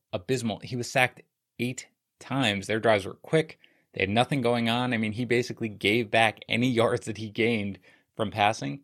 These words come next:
through the yards he lost from sacks. Now, again, this isn't entirely on Fields, given the offensive line, other than he looked like a rookie. A veteran maybe doesn't take all those sacks. Maybe they get rid of the ball, but whatever. But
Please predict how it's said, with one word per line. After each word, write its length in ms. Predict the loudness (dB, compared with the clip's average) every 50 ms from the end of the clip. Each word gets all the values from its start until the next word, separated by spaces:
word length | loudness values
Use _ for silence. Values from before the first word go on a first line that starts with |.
| _ _
through 100 | -8 -4
the 80 | -4 -2
yards 320 | 0 2 0 0 0 -4
he 160 | -6 -6 -4
lost 500 | -4 -2 0 0 0 0 -2 -4 -8 -18 _ _ _ _ _ -10
from 140 | -8 -8 -4
sacks. 340 | 2 4 4 4 4 2 -4
Now, 100 | -4 -2
again, 240 | 0 0 0 -2 -4 _ _ _ _ -4
this 160 | -4 -2 0
isn't 260 | 0 0 -2 -2 -4 -4 -6
entirely 640 | -6 -6 -6 -6 0 2 4 4 4 2 0 -2
on 220 | 0 0 -2 -2
Fields, 360 | -2 0 2 4 4 2 0 -2
given 160 | -4 -2 0
the 100 | 2 2
offensive 420 | 2 2 0 -2 -6 -6 -6 -4
line, 280 | -2 0 0 0 0 0 -2
other 180 | -2 -2 0
than 160 | 2 2 0
he 180 | 0 -2 -4 -4
looked 280 | -2 -2 -2 -2 -2 -4
like 140 | -4 -2
a 40 | -2
rookie. 380 | -4 0 0 0 0 0 -4 -6
A 60 | 0
veteran 340 | 4 4 4 4 4 2 2
maybe 200 | 2 0 0 0
doesn't 280 | -2 -2 -2 -2 -8
take 280 | -10 -4 -2 -2 -2 -2 -6
all 160 | -8 -6 -4
those 160 | -4 -6 -6
sacks. 340 | -6 -6 -6 -6 -6 -6 -6
Maybe 240 | -6 -4 -4 -2 0
they 100 | -2 0
get 140 | -2 -2 -6
rid 140 | -6 -6
of 60 | -8 -12
the 60 | -6
ball, 300 | 2 4 6 6 6 4
but 100 | 2 0
whatever. 360 | 2 2 4 4 4 2 0
But 240 | 2 2 2 2